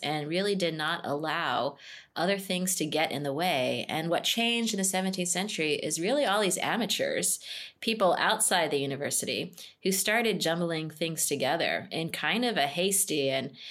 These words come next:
not very disciplined way at all. And that was what made some of these transformations where people are writing these scientific fantasies, that's fiction and science together,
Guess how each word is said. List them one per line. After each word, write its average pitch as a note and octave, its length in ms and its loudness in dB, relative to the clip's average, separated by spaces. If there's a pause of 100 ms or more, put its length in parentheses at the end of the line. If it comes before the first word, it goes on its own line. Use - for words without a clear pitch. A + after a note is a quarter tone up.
(240)
not E3 340 0
very D#3+ 240 2
disciplined D3 460 0
way D3 220 0
at C3 60 2
all. C#3 480 0
And D3 280 0
that F3 180 0
was F#3 220 0
what D#3+ 200 0
made E3+ 300 0
some D#3 160 -2
of D3+ 80 -2
these C#3+ 180 -2
transformations D3 1000 -2
where - 100 -4
people D3 320 -4
are C#3+ 140 0
writing D3 400 -2
these C#3+ 260 -2
scientific F#3+ 880 0
fantasies, G#3+ 800 2
that's G#3+ 220 0
fiction G3 520 0
and F3 120 0
science G3 460 2
together, E3+ 560 4